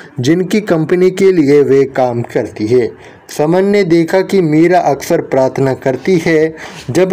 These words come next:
वे उसे चर्च में देखता है, समर और मीरा एक दूसरे के दोस्त बन जाते हैं, लेकिन मीरा भगवान से समर के प्यार में न पड़ने का वादा करती है। अपने अतीत का सामना करने के लिए समर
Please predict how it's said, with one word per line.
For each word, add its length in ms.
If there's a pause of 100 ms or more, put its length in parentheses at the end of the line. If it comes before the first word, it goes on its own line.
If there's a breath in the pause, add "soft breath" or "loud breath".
वे 200
उसे 300
चर्च 420
में 280
देखता 400
है, 180
समर 440
और 220
मीरा 440
एक 220
दूसरे 400
के 220
दोस्त 420
बन 300
जाते 320
हैं, 220 (220)
लेकिन 260
मीरा 360
भगवान 480
से 180
समर 400 (100)
के 180 (100)
प्यार 320
में 220
न 260
पड़ने 400
का 180 (120)
वादा 320
करती 400
है। 240 (480 loud breath)
अपने 300
अतीत 400
का 200
सामना 440
करने 420
के 200
लिए 320
समर 600